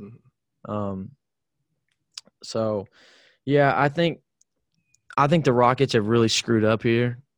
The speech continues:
Speaker 2: because Christian Wood just has a year left <laughs> on his contract now, and it's like, what are you gonna get out of him? Like, I like Christian Wood a lot,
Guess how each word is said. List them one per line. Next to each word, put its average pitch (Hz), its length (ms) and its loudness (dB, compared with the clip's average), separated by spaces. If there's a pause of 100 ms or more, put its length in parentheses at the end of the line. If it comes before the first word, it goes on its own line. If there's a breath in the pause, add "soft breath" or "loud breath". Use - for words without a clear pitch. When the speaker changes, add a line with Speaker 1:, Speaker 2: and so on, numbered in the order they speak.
(220)
Speaker 2:
because 113 720 0 (420)
Christian 123 420 0
Wood 113 180 2
just 113 140 -4
has 110 160 0
a 104 40 -2
year 107 260 0
left 110 320 0
<laughs> 147 60 4
on 139 80 4
his 110 140 -6
contract 131 720 -4
now, 147 340 -4 (640 soft breath)
and 127 100 -2
it's 135 160 -4
like, 135 300 0 (1000)
what 147 200 -2
are 185 60 0
you 170 200 -4
gonna 165 220 0
get 147 240 0
out 135 160 0
of 101 100 -2
him? 101 400 -6 (640)
Like, 135 320 0
I 139 120 2
like 165 240 2
Christian 147 320 -2
Wood 135 120 2
a 127 60 0
lot, 127 320 -2